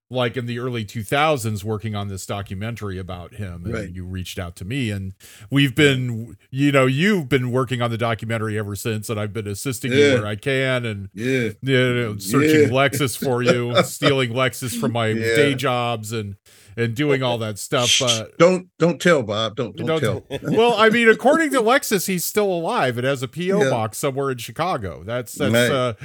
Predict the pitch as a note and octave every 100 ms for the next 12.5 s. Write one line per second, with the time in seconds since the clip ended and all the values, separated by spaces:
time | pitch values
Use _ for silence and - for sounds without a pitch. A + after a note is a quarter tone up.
0 | E3 G3 G#3 D#3 - A#3 G3 E3 G#3+ A3+
1 | G#2 F2+ B2 - E3+ D#3 C#3 D3+ D#3+ C#3
2 | A#2+ C3 B2 A#2+ A#2 A2+ G#2 B2+ A#2 A2
3 | G#2+ B2+ B2+ C3 E3 D#3 D#3 C#3 B2+ B2+
4 | A#2+ A#2+ G#2 G#2 A2 A#2 A2+ A2+ A#2+ A#2
5 | - B2 F3 F#3+ A2+ A2+ B2+ E3 D#3 G#2
6 | - C#3 D#3 C3+ D#3+ E3+ - F3+ F3+ C#3+
7 | C3+ _ _ _ _ - F3+ F3+ F3 G#3+
8 | G#3 G#3+ A#3+ - A#3 - B3 - - A#2
9 | G#3 - G#3+ G#3+ G#3+ F3+ G#3 B3 - C3+
10 | A2+ G2 G2 F#2 F#2 G2 F2+ F2 E2+ A#2
11 | B2+ B2 C3+ D3 - - - B2+ A#2 C#3+
12 | D#3+ E3 F3 F#3+